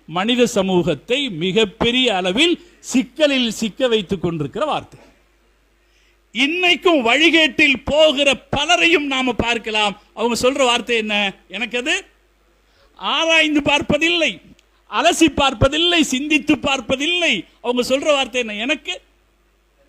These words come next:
அவர் பேச்ச கேட்ட சரின்னு பட்டுச்சு, அந்த கட்டுரையை படிச்ச சரின்னு பட்டுச்சு, அவர் வீடியோவை பார்த்த சரின்னு பட்டுச்சு." சொல்றோமா இல்லையா? இந்த சவ்வலத்திலி நஃப்சி, எனக்கு இது சரி என்று பட்டது என்கிற வார்த்தை வரலாறு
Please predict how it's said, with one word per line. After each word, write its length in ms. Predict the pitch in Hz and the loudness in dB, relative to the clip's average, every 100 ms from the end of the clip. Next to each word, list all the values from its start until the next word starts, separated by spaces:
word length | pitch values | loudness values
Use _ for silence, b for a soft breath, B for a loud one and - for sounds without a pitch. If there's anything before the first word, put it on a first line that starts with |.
| _ _ _ | _ _ _
அவர் 300 | - 202 214 285 | -6 -2 0 0
பேச்ச 200 | 320 311 240 | 0 -4 -6
கேட்ட 200 | 226 220 233 | -8 -6 -6
சரின்னு 300 | 170 175 175 151 | -4 -2 -4 -6
பட்டுச்சு, 340 | 127 123 - - _ _ _ _ | -8 -14 -16 -20 _ _ _ _
அந்த 220 | - 208 208 | -12 -8 -4
கட்டுரையை 360 | 220 214 320 285 | -6 -4 -6 -2
படிச்ச 340 | 226 208 214 262 | -2 -2 -4 -4
சரின்னு 320 | 196 202 233 190 | -2 -2 -2 -2
பட்டுச்சு, 300 | 165 151 170 - _ _ _ | -6 -6 -10 -12 _ _ _
அவர் 240 | 180 208 | -6 -4
வீடியோவை 480 | 190 285 330 320 277 | 0 2 4 4 4
பார்த்த 320 | 214 214 294 294 | 2 -4 -4 -4
சரின்னு 360 | 202 214 247 226 | -2 0 0 0
பட்டுச்சு." 260 | 175 165 - 226 | -2 -4 -4 -2
சொல்றோமா 280 | 233 254 294 | -2 0 0
இல்லையா? 300 | 269 254 208 b b b - | 0 0 -2 b b b -10
இந்த 120 | 196 - | -6 -2
சவ்வலத்திலி 720 | 254 269 349 370 294 339 320 294 254 | -4 0 2 2 2 0 2 2 0
நஃப்சி, 540 | 254 - 262 247 208 b b - 156 214 | -4 0 4 4 2 b b -18 -4 -2
எனக்கு 560 | 269 320 - 359 359 - | 0 -2 -4 -2 -2 -2
இது 180 | 254 240 | -4 -4
சரி 320 | - 247 339 | 0 2 4
என்று 340 | 349 320 269 | 4 2 -4
பட்டது 680 | 226 214 - 285 277 339 359 | -2 -6 -4 -6 2 4 4
என்கிற 300 | 302 269 240 175 185 | 2 0 -2 0 2
வார்த்தை 520 | 254 208 226 208 147 b b _ | 0 -2 -4 -4 -6 b b _
வரலாறு 600 | 156 208 285 311 285 | -4 -2 2 2 2